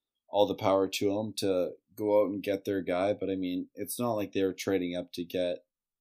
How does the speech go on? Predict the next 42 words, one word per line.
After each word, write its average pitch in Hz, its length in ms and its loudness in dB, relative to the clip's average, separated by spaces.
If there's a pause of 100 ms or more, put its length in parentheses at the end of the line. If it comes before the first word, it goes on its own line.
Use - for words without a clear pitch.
I 87 80 -10
mean, 87 440 -6
Matthew 95 440 -2
Boldy 90 460 -2
or 87 100 -4
Cole 87 400 -4
Caulfield 87 560 -4
or 85 60 -6
whatever. 85 300 -4
They 87 140 -4
were 87 200 -8 (540)
trading 104 360 -2
up 98 160 -2
to 95 100 -4
get 92 140 0
a 90 100 0
guy 92 260 0
who 92 160 -4
was 92 160 -4
ranked 90 240 -4
to 85 80 -10
go 90 280 -2
in, 92 80 -2
like, 85 200 -6 (720)
the 95 80 -2
late 87 380 -2
teens. 90 560 -4
So 85 380 -6 (580)
they 92 220 -2 (300)
waste, 113 400 0
kinda 143 200 4
wasted 104 360 2
a 101 60 0
second, 101 480 -2
but 90 300 -2 (380)
all 95 180 0
the 92 100 -2
power 95 320 0
to 90 240 -4
John 90 300 -2
Chaika 92 520 -2
for 87 420 -6